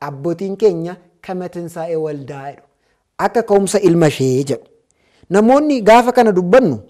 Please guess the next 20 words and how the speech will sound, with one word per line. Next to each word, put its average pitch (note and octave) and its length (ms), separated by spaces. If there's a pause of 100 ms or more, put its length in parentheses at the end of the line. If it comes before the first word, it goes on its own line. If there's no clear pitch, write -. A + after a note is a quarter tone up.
(200)
gaafa D#3 260
kana D3+ 220
dubbannu, E3 460 (600)
eh, D3+ 480 (180)
akkamitti D#4 520
durboo C4 360
maaramiin B3 440
akka A#3+ 200
ilma A#3+ 220
isheetti A3 360
kaatii? D#3 640 (380)
Akkam-, G#3 340 (100)
akkamitti A3 400
akka G#3+ 160 (300)
ilma F#3+ 200
isheetti E3+ 300
kaatii? B2+ 420 (1000)
Isin A3+ 240
kunoo C#4+ 480
silaa A3+ 380